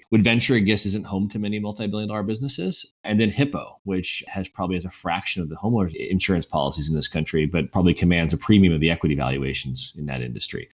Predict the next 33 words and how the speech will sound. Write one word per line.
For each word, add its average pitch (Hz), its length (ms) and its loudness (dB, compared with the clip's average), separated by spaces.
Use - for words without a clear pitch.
And 101 100 0
these 104 160 4
are 101 80 2
two, 95 400 2
I 85 80 -4
think, 82 180 -4
relatively 85 460 -4
sleepy 78 420 -6
industries 117 800 -4
where 82 380 -4
incumbents 80 640 -8
were 78 100 -6
taking 78 400 -8
advantage 76 520 -6
of, 76 220 -6
you 76 60 -12
know, 71 60 -10
regulatory 78 500 -4
capture 101 600 0
and 76 560 -4
pretty 85 160 -2
standardized 78 440 -6
product 90 460 -2
that 71 140 -10
was, 82 280 -2
it 85 60 -6
was 80 160 -6
mostly 78 380 -2
sold 80 420 2
through 78 400 0
commissions 85 640 4
and 85 100 0
kickbacks, - 720 -2